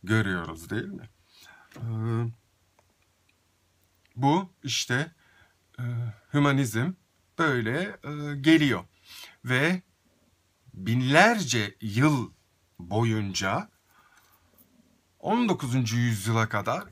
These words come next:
iyice pekişiyor ve on dokuzuncu yüzyılda artık aşırı olgunlaştığı için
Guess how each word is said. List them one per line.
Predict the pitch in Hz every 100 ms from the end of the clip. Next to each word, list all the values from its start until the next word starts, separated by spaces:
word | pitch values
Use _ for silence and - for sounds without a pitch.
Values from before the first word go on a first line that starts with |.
| -
iyice | 170 190 220 220 165 160
pekişiyor | - 123 117 117 117
ve |
on | 147 190
dokuzuncu | 185 147 147 135
yüzyılda | 135 135 117 143 131 180 220 - - - - - - - _ _
artık | 113 139 - 135 - - - _ _ _ _ _ _ _ -
aşırı | 113 - 143 202
olgunlaştığı | - 131 123 131 139 143 139 - - 175
için | 240 226 120 - - 107 135 160